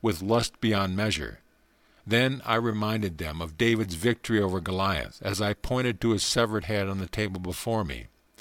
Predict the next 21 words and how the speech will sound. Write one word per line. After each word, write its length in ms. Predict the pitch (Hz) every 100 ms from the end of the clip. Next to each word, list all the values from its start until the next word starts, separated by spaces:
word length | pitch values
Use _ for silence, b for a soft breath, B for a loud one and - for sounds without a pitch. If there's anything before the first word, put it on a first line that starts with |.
| B B B B B B
Leaning 340 | 113 131 151 147
against 460 | 131 107 123 117
an 100 | 127
open 340 | 117 113 117 101
door, 260 | 110 113
my 180 | 110 104
son 400 | 101 - 120 127
was 220 | 120 110
looking 320 | 107 107 113 101
out 220 | 98 101
at 120 | 101
a 60 | 101
pastoral 640 | - 104 - 123 113 98
scene, 480 | - 127 107 64 55 _ B B B B B
while 180 | 110 110
I 80 | 107
was 140 | 104
seated 380 | - 139 135 120
at 80 | 107
his 160 | 90
right 340 | 98 107 64